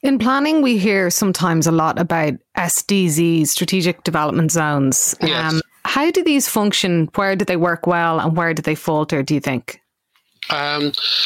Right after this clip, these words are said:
Speaker 2: so, yeah, we've, uh, we have, uh, three, uh, uh, three S D Zs that's at the moment, Grange Gorman,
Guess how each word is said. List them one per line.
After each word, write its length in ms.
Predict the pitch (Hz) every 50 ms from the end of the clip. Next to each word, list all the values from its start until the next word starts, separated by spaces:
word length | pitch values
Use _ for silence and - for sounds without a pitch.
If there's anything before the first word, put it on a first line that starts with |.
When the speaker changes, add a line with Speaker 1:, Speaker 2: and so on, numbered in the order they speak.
| - - - - - - - - - - - - - - - - - _ _ -
Speaker 2:
so, 300 | - - - 196 180 175
yeah, 260 | 175 180 175 175 165 165
we've, 340 | 175 180 170 143 - - - - - 143
uh, 180 | 143 147 147 - -
we 200 | 180 165 160 156
have, 240 | 151 151 143 127 -
uh, 340 | 170 156 151 143 143 143 - - - - _ _ - - - _ _ _ _ _ _ _ _ -
three, 420 | - 196 208 208 185 156 - - 156
uh, 20 |
uh, 320 | 151 151 151 147 185 160 143
three 240 | - - 202 208
S 160 | 180 165 147 -
D 160 | - 165 147
Zs 460 | 120 123 139 131 131 117 104 - -
that's 180 | 139 120 - -
at 140 | 135 117
the 80 | 131 123
moment, 240 | 127 131 127 120 107
Grange 340 | - 135 127 120 117 107 -
Gorman, 580 | - 139 127 123 127 123 120 120 117 110 107